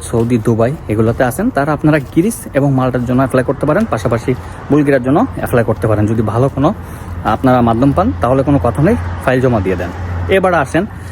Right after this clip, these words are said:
আপনারা যারা কাতারে আছেন, আপনারা কিন্তু রোমানিয়ার জন্য ফাইল জমা করতে পারেন, বুলগেরিয়ার জন্য ফাইল জমা করতে পারেন। আপনাদের কিন্তু বুলগেরিয়ার, কাতার থেকে বুলগেরিয়ার ভিসা খুব ভালো হচ্ছে বা ভালো হয়। আপনারা কিন্তু, আহ, কাতার থেকে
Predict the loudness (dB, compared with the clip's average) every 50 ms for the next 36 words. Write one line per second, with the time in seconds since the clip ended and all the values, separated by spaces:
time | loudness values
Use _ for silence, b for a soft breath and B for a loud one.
0 | B B B -4 0 2 2 2 2 2 2 2 2 2 0 -2 -6 -8 -4 -2
1 | -2 0 0 0 0 0 -2 -2 -4 -6 -8 -8 -10 -8 -6 -2 2 2 4 4
2 | 4 2 2 4 4 4 4 4 2 2 2 2 2 2 0 0 2 0 0 -2
3 | -4 -4 -4 -2 0 2 2 2 4 4 2 4 4 2 0 0 0 -2 -2 -2
4 | -2 -2 -2 0 -2 -2 -2 -4 -4 -4 -4 -4 -4 -6 -8 B B B B B
5 | B -6 -2 0 2 2 2 2 2 2 2 2 0 B B B B B 0 2
6 | 2 4 4 4 2 2 0 -2 -4 -2 -2 -2 -2 0 0 2 2 4 2 2
7 | 2 2 2 2 2 0 -2 -2 0 0 0 0 2 2 0 0 -2 -4 -4 -4
8 | -4 -4 -4 -6 -8 -4 -2 0 0 2 0 0 0 -2 -4 -6 -10 B B B
9 | B B B B -4 -2 0 0 0 0 0 0 0 0 0 -2 -4 -8 -18 -18
10 | -16 -16 -16 -16 -16 -18 -18 -16 -12 -4 0 2 2 4 2 2 0 -4 -8 -4
11 | -2 -2 -2 -2 -2 -2 -2 0 0 0